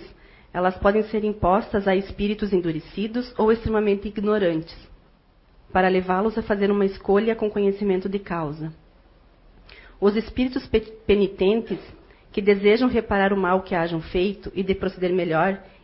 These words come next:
esses a escolhem livremente. Então, na, quando a gente vai reencarnar,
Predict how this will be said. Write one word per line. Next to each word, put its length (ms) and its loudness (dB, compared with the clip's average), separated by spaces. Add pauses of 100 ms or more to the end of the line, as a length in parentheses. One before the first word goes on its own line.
(100)
esses 300 0
a 100 2
escolhem 520 0
livremente. 760 -4 (800)
Então, 260 0
na, 200 -4
quando 260 -6
a 20 -4
gente 140 -10
vai 180 -2
reencarnar, 720 -4